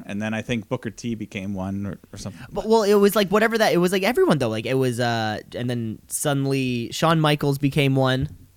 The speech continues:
Speaker 2: You know, like,
Speaker 1: Yeah,
Speaker 2: they
Speaker 1: now
Speaker 2: did,
Speaker 1: that
Speaker 2: they
Speaker 1: they're
Speaker 2: did D X and Harlem Heat in the same year.
Speaker 1: Yeah.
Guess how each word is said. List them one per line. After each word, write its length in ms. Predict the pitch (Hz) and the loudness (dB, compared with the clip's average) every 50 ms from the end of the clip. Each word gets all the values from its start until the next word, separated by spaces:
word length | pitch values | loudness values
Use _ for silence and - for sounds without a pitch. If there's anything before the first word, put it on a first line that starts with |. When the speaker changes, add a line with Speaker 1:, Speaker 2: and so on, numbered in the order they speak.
| _ _ | _ _
Speaker 2:
You 80 | - 110 | -8 -6
know, 140 | 117 113 113 | -4 -2 -2
like, 100 | 117 - | 0 0
Speaker 1:
Yeah, 60 | 131 120 | 2 2
Speaker 2:
they 80 | 135 | 2
Speaker 1:
now 80 | - - | 4 4
Speaker 2:
did, 60 | 127 123 | 4 4
Speaker 1:
that 80 | 120 | 4
Speaker 2:
they 100 | 123 - | 4 4
Speaker 1:
they're 120 | 120 117 117 117 | 6 6 4 4
Speaker 2:
did 60 | 117 117 | 4 4
D 180 | 202 233 226 | 2 4 4
X 260 | 190 175 190 - - - | 4 4 2 0 -2 -2
and 80 | 156 | 0
Harlem 300 | 147 165 165 160 156 147 | 2 4 4 4 4 2
Heat 260 | 143 135 156 156 160 - | 2 2 2 2 2 0
in 60 | 135 | -4
the 60 | 127 | -4
same 300 | - - 139 131 127 120 | -4 -2 -2 -2 -2 0
year. 460 | 120 120 123 123 117 113 110 110 117 - - - - - - - - - _ - | 0 0 2 2 2 2 0 0 -2 -4 -8 -12 -14 -20 -20 -20 -20 -20 _ -10
Speaker 1:
Yeah. 300 | 113 107 95 95 90 | -8 -6 -6 -8 -10